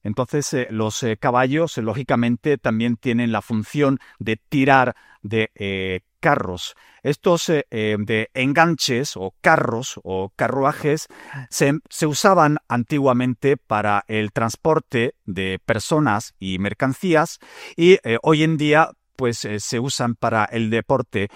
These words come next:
y las, eh, exhibiciones. Y también es un, eh, espectáculo, eh, muy, eh, digno, digno de, de ver. ¿Mm? Trabajos en la mano donde el, el,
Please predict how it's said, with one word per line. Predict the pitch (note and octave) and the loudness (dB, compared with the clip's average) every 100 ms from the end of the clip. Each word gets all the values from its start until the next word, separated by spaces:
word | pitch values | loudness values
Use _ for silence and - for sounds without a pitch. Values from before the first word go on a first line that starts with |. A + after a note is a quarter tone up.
| - | -12
y | - G#2 | -4 0
las, | F#2+ - A2+ - | 2 0 -4 -6
eh, | F#2 F2+ F#2 | -6 -6 -6
exhibiciones. | A2+ G2+ A#2 G2 - F2 D2+ - - - | -8 -4 -4 -4 -4 -6 -6 -14 -16 -8
Y | C3+ | 0
también | D#3+ C#3+ C#3+ D3 - | 2 6 6 4 2
es | A#2+ - | -4 -2
un, | C3 B2 A#2 | 0 2 2
eh, | A2 A2+ | 2 -2
espectáculo, | A2+ C3 - C#3+ - C3+ A#2 A#2+ - - | -2 -4 0 -2 0 0 2 2 -2 -6
eh, | G#2 G#2 | -2 0
muy, | G#2+ G#2+ - | 2 0 -2
eh, | F#2+ F#2+ | -4 -2
digno, | A#2 - F#2 F#2 _ _ | -4 -6 -10 -10 _ _
digno | A2+ B2 E2+ E2+ - | -6 -4 -6 -10 -12
de, | F#2 F2 F2 F2 - | -8 -4 -2 -4 -6
de | F#2 | -8
ver. | F2+ F#2 - _ - | -6 -8 -12 _ -14
¿Mm? | A#2 - _ _ _ _ _ - - - _ | -12 -12 _ _ _ _ _ -20 -20 -20 _
Trabajos | D#3+ D#3 F3 - D3+ - | 2 6 6 4 -2 0
en | C#3 C3 C3 | 0 2 2
la | C3+ | 4
mano | D#3 D#3+ E3 A3 | 4 4 2 -2
donde | C3 A#2+ A2+ A2 A2 A2+ - | -4 -2 0 2 0 -2 -4
el, | G#2 G2+ G2+ G2+ G2+ G#2+ - _ | -2 -2 0 -2 -2 -4 -8 _
el, | B2 C#3 | -4 -4